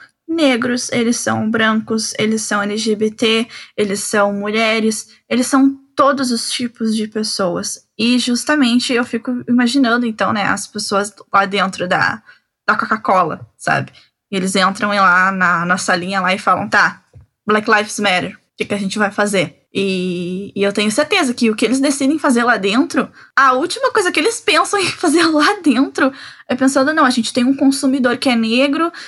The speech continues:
e é o seguinte, a gente tem que apoiar esse nosso consumidor que é negro." Eu tenho certeza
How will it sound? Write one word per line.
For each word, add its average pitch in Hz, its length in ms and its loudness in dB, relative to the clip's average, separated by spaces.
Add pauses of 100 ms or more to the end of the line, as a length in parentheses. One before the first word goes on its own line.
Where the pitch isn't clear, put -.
(140)
e 285 320 4
é 285 40 4
o - 20 0
seguinte, 277 460 0
a 247 40 2
gente 240 180 -2
tem 247 100 4
que 269 80 4
apoiar 262 300 2
esse 247 160 -2
nosso 254 220 0
consumidor 269 460 2
que - 100 -2
é 269 60 2
negro." 185 420 -2 (140)
Eu 196 100 0
tenho 214 180 2
certeza 240 600 0